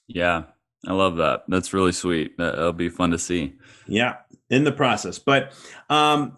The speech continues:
Speaker 2: before we kinda wrap up, what is something that has been, um, what has been the biggest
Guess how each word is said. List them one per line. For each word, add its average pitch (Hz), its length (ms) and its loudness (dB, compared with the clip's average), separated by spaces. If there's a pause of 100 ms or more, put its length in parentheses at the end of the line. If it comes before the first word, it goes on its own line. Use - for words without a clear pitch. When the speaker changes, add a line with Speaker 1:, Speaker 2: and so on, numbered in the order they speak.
Speaker 2:
before 147 320 2
we 311 120 4
kinda 247 280 4
wrap 196 320 2
up, 156 260 4
what 139 220 6
is 226 200 4
something 170 540 0
that 143 380 2
has 135 640 0
been, 123 580 2 (760)
um, 117 420 4
what 208 180 6
has 208 200 4
been 156 220 2
the 131 80 2
biggest 120 480 2